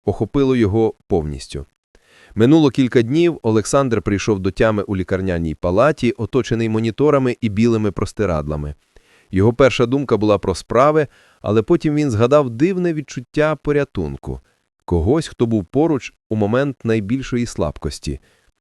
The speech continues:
І невдовзі в його пам'яті всплинуло обличчя Петра. "Хто він такий?" —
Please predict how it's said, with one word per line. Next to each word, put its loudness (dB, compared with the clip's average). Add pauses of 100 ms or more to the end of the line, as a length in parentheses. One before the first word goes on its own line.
(140)
І 2
невдовзі 2
в -2
його 2
пам'яті 0
всплинуло -2
обличчя -2
Петра. -8 (1000)
"Хто -4
він 2
такий?" — -2